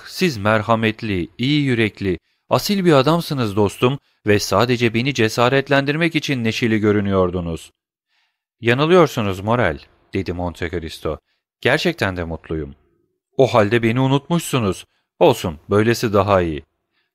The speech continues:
"Nasıl yani?" "Evet dostum, çünkü arenaya gidecek gladyatörlerin hükümdarlara söyledikleri gibi, size ölecek olan kişi seni selamlıyor diyorum."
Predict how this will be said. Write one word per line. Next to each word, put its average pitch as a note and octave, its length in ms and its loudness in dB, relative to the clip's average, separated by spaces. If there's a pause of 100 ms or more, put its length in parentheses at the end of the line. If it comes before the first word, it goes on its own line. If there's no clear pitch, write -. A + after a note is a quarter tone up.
"Nasıl B2+ 320 2
yani?" D#2 380 -4 (540)
"Evet C3+ 320 4
dostum, F#2+ 460 0
çünkü B2+ 380 0
arenaya B2+ 440 2
gidecek A2+ 440 0
gladyatörlerin A#2+ 840 2
hükümdarlara D3+ 760 2
söyledikleri B2 720 0
gibi, E2+ 280 -4 (300)
size B2 360 2
ölecek A#2 480 2
olan A#2+ 260 2
kişi G#2+ 320 -2
seni B2 280 -2
selamlıyor G2+ 800 0 (100)
diyorum." E2+ 420 -2